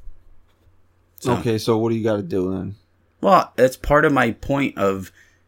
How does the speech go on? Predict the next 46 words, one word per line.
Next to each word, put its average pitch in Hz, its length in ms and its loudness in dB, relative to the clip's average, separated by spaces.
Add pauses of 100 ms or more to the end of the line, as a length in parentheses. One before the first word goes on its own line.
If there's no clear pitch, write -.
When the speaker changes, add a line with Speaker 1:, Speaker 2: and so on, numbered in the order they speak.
Speaker 1:
Sanchez, 113 800 0
uh, 98 440 4
Sanchez 123 520 -2
forcing 110 600 -2
the 104 80 0
hand 107 340 -2
of, 107 340 -6
of 104 240 0
Boone 131 260 2
a 104 80 0
lot 92 300 -4
too. 151 360 -4 (720)
Because 110 320 0
I 117 80 6
think 135 260 0
he's 131 160 -4
gonna 127 140 2
wanna 120 200 0
put 123 160 -2
his 110 100 -2
strongest 120 520 0
team 139 160 2
out 135 180 2
there, 110 160 2
and 117 100 -2
I 104 80 0
think 151 360 -2
your 131 100 0
strongest 143 640 -2
team 123 440 -2 (920)
is 120 200 0
Tanaka 113 720 2 (400)
on 110 140 2
the 110 80 2
mound 120 320 2
for 117 120 -2
that 110 220 0
game, 131 320 0
not 104 320 2
just 127 340 0
because 123 360 -2
of 120 120 -4
his 110 160 -4
performance 117 560 -2
of 92 120 -8
late, 95 300 -2